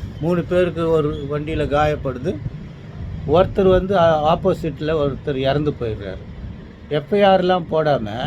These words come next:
<clears throat> எஃப் ஐ ஆர் நீதிமன்றத்துல வரல. அவங்க வந்து, அஹ், அலிகேஷன் வரைக்கும் போட்டுடுறாங்க. இவர் என்ன சொல்றாருன்னா, இன்கொஸ்ட் ரிப்போர்ட் போட்டிருக்காங்க. இந்த மூன்று அடிபட்டவர்களுடைய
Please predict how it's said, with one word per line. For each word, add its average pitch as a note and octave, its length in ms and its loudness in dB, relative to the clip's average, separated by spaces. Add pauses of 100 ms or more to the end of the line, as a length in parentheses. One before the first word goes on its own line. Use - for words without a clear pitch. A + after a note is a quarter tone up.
(120)
<clears throat> - 1700 -8
எஃப் - 160 -8
ஐ F#3 60 6
ஆர் E3+ 180 2
நீதிமன்றத்துல D#3 640 0
வரல. B2 320 -2 (160)
அவங்க B2+ 260 -6
வந்து, C#3 300 -2 (1200)
அஹ், G#3 360 4
அலிகேஷன் F#3 480 4
வரைக்கும் E3+ 400 -2
போட்டுடுறாங்க. A#2 580 -4 (360)
இவர் C3+ 220 -4
என்ன C#3 220 -2
சொல்றாருன்னா, D#3 720 -2 (120)
இன்கொஸ்ட் F3 420 0
ரிப்போர்ட் D#3+ 380 -6
போட்டிருக்காங்க. A2+ 480 -8 (840)
இந்த D3+ 240 0
மூன்று G3 540 6
அடிபட்டவர்களுடைய F3 1040 2